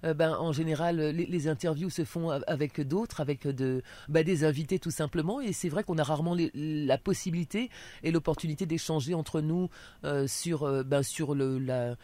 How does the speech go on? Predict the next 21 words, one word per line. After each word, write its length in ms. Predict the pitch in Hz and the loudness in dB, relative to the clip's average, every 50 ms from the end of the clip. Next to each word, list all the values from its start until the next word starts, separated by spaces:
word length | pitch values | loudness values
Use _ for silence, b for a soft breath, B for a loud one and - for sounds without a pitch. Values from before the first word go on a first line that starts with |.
| b b b b b b b b | b b b b b b b b
euh, 220 | - 147 135 135 135 | -4 -2 -2 0 -2
sur 240 | 131 - - 175 170 | -2 0 0 2 6
l'actualité 680 | 170 175 175 - - - 208 196 185 180 - 208 208 | 6 6 6 4 0 2 2 4 4 2 2 0 0
d'une 160 | 160 180 165 | 2 2 2
manière 280 | 165 160 160 165 160 160 | 4 4 4 4 4 2
générale, 440 | 151 - 202 156 156 156 190 196 180 | 2 2 2 0 0 2 2 2 2
et 40 | 170 | 2
j'ai 80 | 151 | 2
envie 160 | 151 143 156 | 2 2 2
de 40 | 151 | 0
te 80 | - 156 | -2 -2
poser 260 | - - 156 123 147 | 0 0 0 0 0
la 80 | 143 135 | -2 -2
question, 320 | - 156 - - - 165 | -2 -4 -4 -4 -6 -6
comme 160 | 147 160 139 | -4 -4 -4
je 80 | 123 135 | -2 -2
l'ai 120 | 139 135 | -2 -2
fait 120 | - - 143 | -2 0 0
à 40 | 135 | 0
Mathieu 260 | 131 127 - - 139 | 0 -2 -2 -4 -6
Gama, 400 | 123 123 127 127 135 151 180 175 | -2 0 0 2 2 0 0 -2